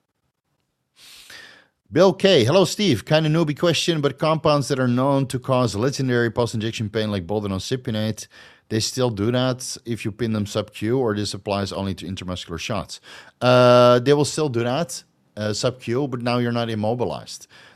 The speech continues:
This is why I always tell people to do sub-Q shots of underground labs first to kinda test the waters,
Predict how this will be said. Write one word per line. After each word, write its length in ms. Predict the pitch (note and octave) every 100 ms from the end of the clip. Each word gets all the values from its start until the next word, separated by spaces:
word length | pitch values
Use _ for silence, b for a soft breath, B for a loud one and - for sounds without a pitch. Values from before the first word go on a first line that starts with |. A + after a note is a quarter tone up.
| _
This 140 | A2+
is 60 | A2+
why 180 | A#2 A#2
I 260 | A#2 G#2
always 280 | G2 A2 G#2+
tell 120 | - G#2+
people 280 | A2+ G2+
to 120 | G2+ G2
do 160 | G2
sub-Q 380 | F#2+ A#2 - G#2+
shots 380 | F#2+ A2 G2+ G2
of 100 | D#2+
underground 400 | F2+ G#2+ G2 F2
labs 240 | F2 E2+
first 420 | - B2 G#2+ G2+ -
to 40 |
kinda 220 | G2 F2+
test 320 | F2 A2+ -
the 60 | -
waters, 520 | D2+ A2 F2 G#2+ -